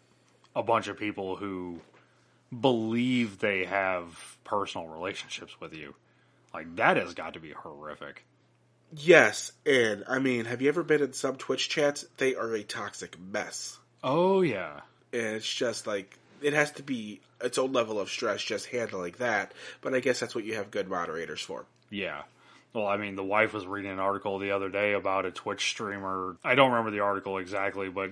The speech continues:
Speaker 1: she got a toxic commenter in there, and she had to assert dominance and put this motherfucker in his place. <laughs> And it, and she looks at me, she's like, "Damn," I'm like, and she read me the article. I'm like, "Well, it's what you have to do in that position,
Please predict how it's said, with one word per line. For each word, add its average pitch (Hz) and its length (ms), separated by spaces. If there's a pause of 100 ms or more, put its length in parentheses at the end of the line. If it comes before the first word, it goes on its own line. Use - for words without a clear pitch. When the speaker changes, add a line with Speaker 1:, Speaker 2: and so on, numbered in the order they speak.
(160)
Speaker 1:
she 107 480
got 104 380
a 98 500 (180)
toxic 101 640 (360)
commenter 113 640
in 104 100
there, 101 380 (520)
and 95 140
she 104 260
had 104 280
to 101 380
assert 110 640
dominance 110 520
and 90 160 (160)
put 110 220
this 113 200
motherfucker 110 540
in 113 60
his 113 100
place. 123 480 (160)
<laughs> 269 40 (1200)
And 117 200
it, 120 240
and 127 180
she 135 200
looks 131 260
at 123 80
me, 123 120
she's 120 220
like, 98 320
"Damn," 147 460
I'm 120 160
like, 113 200
and 104 80
she 123 160
read 113 220
me 107 100
the 98 140
article. 104 320
I'm 104 140
like, 101 280
"Well, 117 240
it's 147 200
what 175 260
you 240 120
have 220 260
to 185 80
do 156 340
in 294 80
that 220 220
position, 101 460